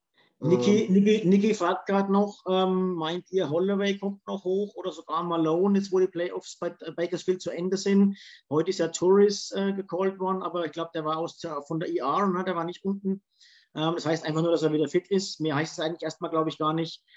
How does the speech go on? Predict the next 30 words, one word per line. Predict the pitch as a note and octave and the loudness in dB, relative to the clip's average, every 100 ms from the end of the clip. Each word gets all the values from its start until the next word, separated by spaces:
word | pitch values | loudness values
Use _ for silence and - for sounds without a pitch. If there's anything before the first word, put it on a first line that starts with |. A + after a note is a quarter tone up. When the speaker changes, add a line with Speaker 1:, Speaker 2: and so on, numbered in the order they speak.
| - - | -14 -6
Speaker 1:
Ich | |
Speaker 2:
Ja. | C#3+ | 2
Speaker 1:
war, | D#3 - | 2 2
ich | D3 | 2
war | E3 | 4
in | F#3 | 4
den | |
letzten | G3 - | 2 -4
Tage | E3 F3 F#3+ F#3+ | 0 4 6 4
Social | F#3 F#3+ F#3+ | 4 2 4
Media | F#3+ G3 F#3+ | 2 2 2
mäßig, | F3+ F#3 F#3 | 2 0 -4
Twitter | - F#3 F#3+ | -2 -2 0
mäßig | F3+ F3+ - | -2 -6 -8
nicht | F#3 | -10
so | - F3 | -6 -4
unterwegs. | F3 E3 F#3+ - | -2 0 -2 -4
Habt | F3+ - | -10 -6
ihr | |
irgendwas | F3 F3+ F3 F3 | -6 -6 -8 -8
gehört, | - D#3+ F#3 F#3 | -6 -2 -2 -4
irgendwas | F3+ F3+ F3 | -6 -8 -8
gelesen? | E3 D#3 F#3 G#3 G3 | -6 -2 -2 -2 -6
Ist | G3 | -6
da | E3+ | -8
was, | E3+ E3 - - - | -8 -10 -14 -16 -20
äh, | - D#3 C#3+ E3+ F3 | -20 -20 -18 -12 -2
rumort's | F3+ F3 F3 - | 0 0 -2 -2
da | F3+ | -2
irgendwo? | F#3 F3+ F#3+ G3 | -2 0 2 2